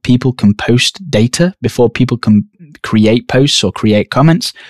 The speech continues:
well, we might save ourselves from a little bit of hassle. And seeing as Jetstream has email verification built in, it makes sense that we'd use it.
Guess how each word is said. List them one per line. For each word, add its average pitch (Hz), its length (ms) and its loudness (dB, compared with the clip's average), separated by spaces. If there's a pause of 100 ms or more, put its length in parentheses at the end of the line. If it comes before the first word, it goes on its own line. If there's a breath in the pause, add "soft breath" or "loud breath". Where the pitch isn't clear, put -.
(140 loud breath)
well, 170 120 2
we 170 100 4
might 220 240 4
save 165 260 0
ourselves 139 480 0
from 123 220 0
a 113 40 2
little 165 300 0
bit 139 140 2
of 113 80 -2
hassle. 107 440 -4 (460 loud breath)
And 143 100 -2
seeing 277 220 2
as 240 160 4
Jetstream 165 460 0
has 131 200 2
email 127 280 2
verification 113 600 0
built 104 220 0
in, 139 160 2 (440 loud breath)
it 123 120 0
makes 139 320 2
sense 117 280 0
that - 200 -12
we'd 104 220 -2
use 98 340 0
it. - 260 -14